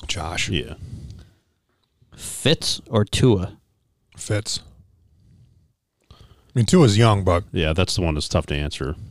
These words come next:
Speaker 2: Tu-, Tua's nowhere near his prime.
Speaker 3: Yeah.
Speaker 2: So we don't know what he's gonna be like.
Speaker 3: I think I would take Tua prime.
Speaker 2: If I, if I was on the Dolphins right now, I would choose Tua
Speaker 3: Right.
Speaker 2: going forward for the next couple of years.
Speaker 3: Carson Wentz or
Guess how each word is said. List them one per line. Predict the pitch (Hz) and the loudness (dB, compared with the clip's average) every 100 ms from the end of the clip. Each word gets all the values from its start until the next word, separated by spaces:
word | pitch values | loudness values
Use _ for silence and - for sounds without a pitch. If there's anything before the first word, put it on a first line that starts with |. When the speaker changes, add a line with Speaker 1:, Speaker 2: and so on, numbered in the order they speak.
| - | -12
Speaker 2:
Tu-, | - 95 - | -6 -6 -2
Tua's | 95 82 80 | 0 0 0
nowhere | 73 73 | -2 -2
near | 80 | -2
his | 73 | -4
prime. | - 80 73 - - _ _ _ _ | -4 -4 -4 -10 -14 _ _ _ _
Speaker 3:
Yeah. | 107 92 | -14 -10
Speaker 2:
So | 87 | -4
we | 85 | -2
don't | 80 | 0
know | 76 | -2
what | 76 | -4
he's | 71 | -4
gonna | - 71 | -6 -4
be | 76 | -4
like. | 71 71 - - | -4 -6 -8 -4
Speaker 3:
I | 123 | 0
think | 135 | 4
I | 120 | 2
would | 110 | 2
take | 107 - | -2 -2
Tua | 110 98 104 - _ - | -4 -4 -6 -10 _ -8
prime. | 101 87 92 _ _ - - _ _ | -6 -6 -12 _ _ -20 -20 _ _
Speaker 2:
If | - 98 | -6 -2
I, | 98 - | -2 -2
if | 98 - | -2 2
I | 110 | 2
was | 107 | 2
on | - 107 | 2 4
the | 104 | 4
Dolphins | 98 95 101 95 | 4 2 2 2
right | 85 90 85 | 4 2 2
now, | 87 90 92 - - | 2 2 0 -6 -6
I | 87 | -2
would | 82 78 85 - | 0 -2 -6 -10
choose | - 73 - | -6 -6 -2
Tua | 95 - - - _ | -2 -2 -12 -20 _
Speaker 3:
Right. | 113 95 - _ _ _ _ _ _ - | -10 -10 -14 _ _ _ _ _ _ -6
Speaker 2:
going | 71 | -6
forward | 67 65 58 | -4 -6 -6
for | - | -6
the | 69 | -6
next | 69 - | -6 -10
couple | - - | -12 -10
of | |
years. | - - - - - - _ _ _ _ | -10 -12 -16 -20 -20 -20 _ _ _ _
Speaker 3:
Carson | - 110 - 110 | 0 2 4 4
Wentz | 110 120 - - - _ _ _ _ _ _ _ _ | 4 2 0 -8 -12 _ _ _ _ _ _ _ _
or | - 98 90 | -4 -2 -2